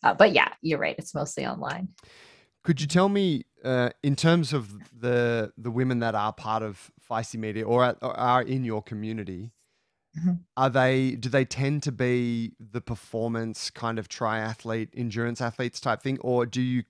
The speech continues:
Speaker 2: do you, you know, do you find that you've got CrossFitters in there and weightlifters and, you know, and perhaps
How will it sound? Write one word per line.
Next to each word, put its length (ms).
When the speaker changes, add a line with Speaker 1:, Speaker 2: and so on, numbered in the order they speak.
Speaker 2:
do 140
you, 220
you 160
know, 120
do 160
you 60
find 280
that 60
you've 140
got 240
CrossFitters 600
in 160
there 360
and 200
weightlifters 800
and, 420
you 160
know, 100
and 200
perhaps 480